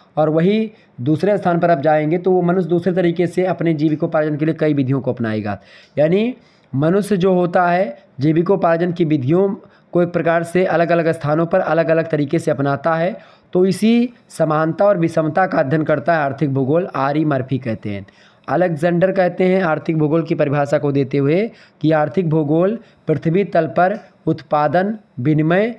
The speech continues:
एवं उपभोग की वस्तुओं से रिलेटेड मानवीय कार्यों की क्षेत्रीय विभिन्नताओं का अध्ययन करता है। मतलब क्षेत्रीय भिन्नताएं जो होती हैं मानवीय कार्यों की, चाहे हों,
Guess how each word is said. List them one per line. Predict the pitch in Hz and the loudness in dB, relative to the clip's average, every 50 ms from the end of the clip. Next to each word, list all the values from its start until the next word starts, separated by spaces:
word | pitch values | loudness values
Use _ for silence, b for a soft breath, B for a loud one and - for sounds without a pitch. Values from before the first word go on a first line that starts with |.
| b b b - | b b b -4
एवं | 160 175 190 196 190 170 | 0 0 0 0 0 0
उपभोग | 170 147 127 120 143 175 196 208 202 - | -2 -2 -2 0 0 0 0 0 -2 -2
की | - 180 | -2 0
वस्तुओं | 160 165 147 120 - - 165 170 170 | 0 0 -2 -2 -2 0 0 2 0
से | 165 165 - 185 170 | 0 0 -2 0 0
रिलेटेड | 151 151 147 147 123 - 196 202 226 214 b b b b b - | 0 0 0 0 0 0 -2 -2 -2 -6 b b b b b -4
मानवीय | 139 147 160 165 165 170 170 170 214 226 220 | -2 0 0 0 0 0 2 2 2 2 0
कार्यों | - - 165 165 160 165 175 175 | 0 0 0 2 2 2 0 0
की | 170 226 214 | 0 -2 -4
क्षेत्रीय | - - - 170 175 - 165 202 202 | -2 0 0 -2 0 0 0 0 2
विभिन्नताओं | 180 175 151 160 151 151 147 - 160 156 175 196 196 | 2 2 0 0 0 0 0 0 0 0 0 0 0
का | 185 196 165 147 | 0 0 0 0
अध्ययन | 127 120 143 135 | 0 -2 -2 -2
करता | 120 - 123 107 - - 113 110 | 0 -2 -2 -2 -2 -2 -2 -2
है। | 107 101 98 B B B B B - 139 | -4 -6 -8 B B B B B -4 0
मतलब | 160 190 196 | 0 0 0
क्षेत्रीय | - - 175 165 160 165 160 190 185 | 0 0 -2 -2 0 0 0 0 2
भिन्नताएं | 156 160 156 156 151 151 160 160 170 180 185 | 2 0 0 0 0 0 -2 -2 0 0 0
जो | 165 175 165 | 0 2 2
होती | 156 156 151 151 170 175 | 2 0 0 0 2 2
हैं | 180 180 | 2 2
मानवीय | 170 160 151 147 151 143 156 156 | 2 0 0 0 0 0 0 0
कार्यों | 156 - 147 139 131 139 165 170 | 0 -2 -2 0 0 0 0 0
की, | 170 185 | 0 0
चाहे | 175 180 175 165 170 175 | 0 2 2 2 2 2
हों, | 170 175 180 196 | 2 0 0 0